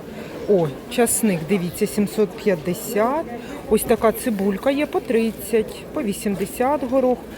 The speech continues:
по п'ятдесят. Редисочка, да, не показувала ще сьогодні так редисочку ціни. Також тут продають віники, але, на жаль,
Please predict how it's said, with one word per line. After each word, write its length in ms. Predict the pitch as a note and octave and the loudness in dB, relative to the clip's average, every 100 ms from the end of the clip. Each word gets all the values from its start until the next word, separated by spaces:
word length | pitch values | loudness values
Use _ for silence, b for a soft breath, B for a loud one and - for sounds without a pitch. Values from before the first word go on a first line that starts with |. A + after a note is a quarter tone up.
| B B - | B B 0
по 120 | G4 | 2
п'ятдесят. 680 | G4+ G#3+ F#3+ F#3 G3 C4 C4 | 4 2 2 0 2 0 2
Редисочка, 580 | C4 G#3 D#3 E3+ - F3+ | 0 0 -2 -4 -4 -2
да, 140 | E3+ | 0
не 100 | F3+ | 0
показувала 540 | A#3 D4+ F3 D#3+ E3+ E3 | 0 0 0 0 -2 -2
ще 180 | - F3 | -4 -8
сьогодні 300 | - E3 E3 E3 | -6 -4 -6 -4
так 100 | E3+ E3+ | -6 -4
редисочку 580 | G3 C4 F4 D#4 - D4 - | -4 -4 -4 -8 -6 -6 -6
ціни. 300 | - C4+ C4 B3+ - - - - - - - - - C4 - - - - - - - - | -4 0 0 -2 -6 -12 -12 -12 -12 -12 -10 -10 -10 -12 -12 -12 -12 -12 -12 -12 -12 0
Також 280 | A#3 G#3 - | 4 4 2
тут 160 | A3+ | 0
продають 600 | - G3+ G3 F#3+ F3+ - - D3 | 0 0 2 2 -2 -6 -10 -2
віники, 580 | F3+ F#3 E3+ A3 - F4 G#4 - - | 2 2 2 0 0 0 0 -6 -8
але, 240 | F#3 F#3+ F#3 | -2 2 2
на 120 | F#3 | 0
жаль, 260 | F#3 B3 | 2 2